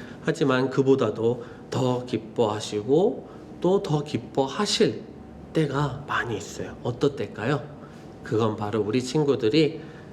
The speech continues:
이쁜 모습을 보여줄 때예요. 어떤 모습들이 이쁜 모습일까요? 여자친구들은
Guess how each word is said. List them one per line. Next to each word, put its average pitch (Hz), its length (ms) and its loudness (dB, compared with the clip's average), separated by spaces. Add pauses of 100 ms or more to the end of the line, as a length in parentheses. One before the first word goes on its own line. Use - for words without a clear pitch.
(640)
이쁜 175 600 2
모습을 127 720 4 (600)
보여줄 180 500 8
때예요. - 300 -10 (960)
어떤 165 480 6
모습들이 147 680 4
이쁜 151 380 6
모습일까요? 117 720 2 (1400)
여자친구들은 123 920 4